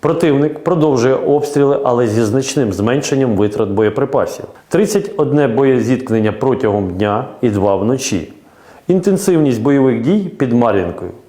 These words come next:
дещо зменшилась. Тут противник намагався атакувати місто південніше, але не склалось.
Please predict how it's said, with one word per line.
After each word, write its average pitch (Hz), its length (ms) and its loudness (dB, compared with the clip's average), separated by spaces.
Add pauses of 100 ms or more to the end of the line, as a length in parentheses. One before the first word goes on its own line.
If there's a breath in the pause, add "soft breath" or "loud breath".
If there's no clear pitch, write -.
(280)
дещо 160 360 0
зменшилась. 87 760 -2 (300 loud breath)
Тут 247 260 -2
противник 180 580 0
намагався 131 560 2
атакувати 117 520 0
місто 151 360 0
південніше, 165 800 -2 (440)
але 196 220 0
не 127 120 2
склалось. - 600 -8